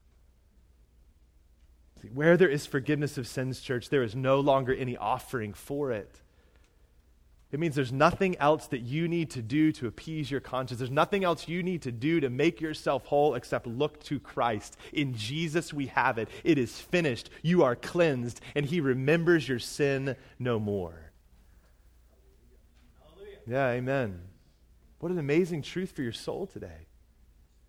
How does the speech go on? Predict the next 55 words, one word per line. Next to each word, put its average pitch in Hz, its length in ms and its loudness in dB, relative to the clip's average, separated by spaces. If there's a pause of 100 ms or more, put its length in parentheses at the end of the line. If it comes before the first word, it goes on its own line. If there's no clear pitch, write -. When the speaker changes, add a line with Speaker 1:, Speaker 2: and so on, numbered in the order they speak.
(1700)
Speaker 1:
'Cause 147 120 -8
my 151 120 0
fear 208 380 0
is, 120 300 6
is 135 100 -4
that 120 380 2 (240)
there's - 140 -8
probably 202 320 0
a 156 60 4
lot 135 220 6
of 170 80 2
us 151 140 -4
in 143 60 -4
this 120 200 -6
room 165 220 -2
that 131 80 -2
we 170 100 0
can 123 240 -4 (840)
mouth 160 640 6
those 139 300 6
words, 117 500 4
we 151 120 0
can 139 160 -4
talk 185 340 0
about 180 240 6
those 143 220 2
words, 160 260 4
we 180 80 0
can 180 120 0
even 160 180 0
write 151 340 6
them 175 220 0
down, 175 320 6
we 175 40 2
can 139 160 -4
tell 202 300 2
other 190 180 0
people 180 380 -4
about 151 380 0
them, 160 120 -2
but 139 120 -4
then 135 80 -2
the 131 100 -2
day-to-day 175 460 4
of 147 80 2
our 123 100 0
life, 170 260 2
we 143 80 -2
just - 260 -6
don't 160 180 -4
believe 131 320 -2
it 170 60 -12
to - 80 -14
be 113 100 -8
true. - 440 -12